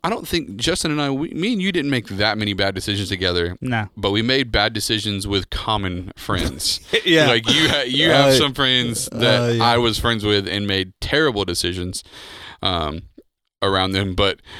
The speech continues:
Speaker 1: uh, Justin and I knew each other pre-Jesus.
Speaker 2: Way pre-Jesus.
Speaker 1: Uh, w-, way pre-Jesus.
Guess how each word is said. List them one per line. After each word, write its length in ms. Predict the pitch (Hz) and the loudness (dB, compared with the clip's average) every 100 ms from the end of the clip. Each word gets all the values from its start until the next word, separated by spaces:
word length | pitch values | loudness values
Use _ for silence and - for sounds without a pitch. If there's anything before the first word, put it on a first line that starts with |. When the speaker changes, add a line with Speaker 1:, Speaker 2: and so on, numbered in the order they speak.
| - - | -10 -2
Speaker 1:
uh, 140 | 92 | -2
Justin 400 | 98 131 160 170 | 0 0 0 0
and 120 | 139 | 0
I 180 | 123 120 | 2 2
knew 220 | 107 117 | 2 2
each 160 | 117 120 | 2 2
other 180 | 113 101 | 2 2
pre-Jesus. 1040 | - 156 156 123 170 117 110 - - - 131 - - - - | 2 2 2 0 0 0 0 0 -4 -6 -12 -14 -16 -16 -10
Speaker 2:
Way 400 | 120 120 120 117 | -6 -2 0 -2
pre-Jesus. 680 | - 117 107 117 113 113 - | -4 -8 -8 -10 -8 -10 -8
Speaker 1:
Uh, 40 | |
w-, 200 | 95 98 - | -6 -8 -8
way 320 | 90 101 117 | -6 -2 -2
pre-Jesus. 840 | 110 95 90 92 90 95 104 - | -2 -4 -4 -4 -4 -4 -4 -8